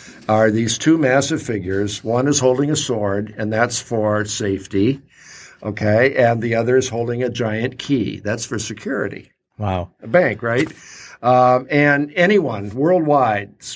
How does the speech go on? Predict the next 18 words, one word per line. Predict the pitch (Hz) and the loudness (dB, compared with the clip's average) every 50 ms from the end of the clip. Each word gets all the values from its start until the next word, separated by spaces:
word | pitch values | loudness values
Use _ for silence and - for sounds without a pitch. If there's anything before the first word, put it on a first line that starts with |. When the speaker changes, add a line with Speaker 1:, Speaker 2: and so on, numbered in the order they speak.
| - _ | -10 _
Speaker 1:
whether | 135 143 139 147 143 | -4 -2 0 2 2
they're | 127 127 123 123 | 2 2 2 2
English | 139 156 165 180 160 - | 0 0 0 0 -2 -2
speakers | - - 160 151 147 147 131 120 123 | -2 -2 -2 0 0 0 -2 -2 -2
or | 131 | -4
not, | 123 117 104 107 110 | -4 -4 -6 -4 -2
would | 135 127 120 | -2 -2 2
recognize | 131 139 143 143 147 139 110 113 110 104 101 104 98 | 2 2 2 2 0 -2 -2 -2 -4 -4 -4 -6 -4
those | 104 123 135 151 156 - | 0 0 2 2 0 -2
figures | - 131 110 95 92 98 101 104 95 | -2 -2 -4 -2 -4 -4 -4 -4 -4
and | 107 107 107 | -6 -8 -8
say, | - - 110 110 110 110 110 | -6 -4 -2 -2 -2 -2 -2
"Oh, | - 123 120 107 98 | -2 -2 -2 -2 -2
that's | 95 120 131 147 147 - - | 0 2 2 2 2 -2 -10
the | - - 104 95 | -10 -10 -10 -6
bank | 90 113 113 104 101 101 135 | -4 -4 -2 -2 -2 0 2
I | 151 165 143 | 2 2 2
want." | 113 104 90 92 - | 0 -4 -6 -8 -12